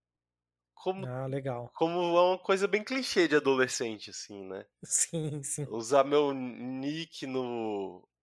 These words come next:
Speaker 1: no Messenger, é João Lobo, tal. E aí, tipo, tinha muito esse lance de lobo, eu tinha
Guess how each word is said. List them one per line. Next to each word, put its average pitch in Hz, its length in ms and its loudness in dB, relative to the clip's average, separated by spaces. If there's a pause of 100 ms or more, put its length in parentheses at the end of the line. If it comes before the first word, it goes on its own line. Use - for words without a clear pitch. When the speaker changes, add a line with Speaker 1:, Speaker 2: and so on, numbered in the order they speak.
Speaker 1:
no 120 200 -6
Messenger, 120 720 4
é 110 140 0
João 120 340 -2
Lobo, 107 800 -4
tal. - 540 -16 (600)
E 139 200 4
aí, 170 320 8 (440)
tipo, - 260 -8
tinha 208 200 2
muito 226 360 0
esse 233 180 -4
lance 196 320 0
de 170 160 -8
lobo, 170 320 2
eu 160 60 0
tinha 175 300 0